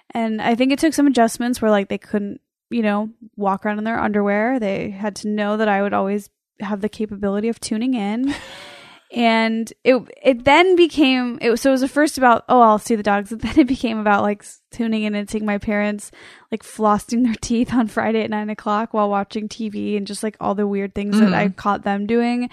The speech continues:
Speaker 1: And I had, I started a blog, which I think is family cam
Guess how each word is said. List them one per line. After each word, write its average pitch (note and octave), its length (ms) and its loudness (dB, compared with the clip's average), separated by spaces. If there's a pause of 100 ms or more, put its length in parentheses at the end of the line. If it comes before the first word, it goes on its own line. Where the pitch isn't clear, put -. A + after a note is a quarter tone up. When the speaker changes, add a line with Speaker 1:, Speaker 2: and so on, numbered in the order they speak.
(400)
Speaker 1:
And A3+ 140 0
I A3 80 4
had, G#3+ 360 2
I A3+ 120 2
started A3 320 4
a - 20 0
blog, G3+ 680 2
which G#3+ 140 -6
I A3 80 0
think G#3 240 -6
is G#3 220 -4
family G3+ 420 -2
cam G#3 720 -4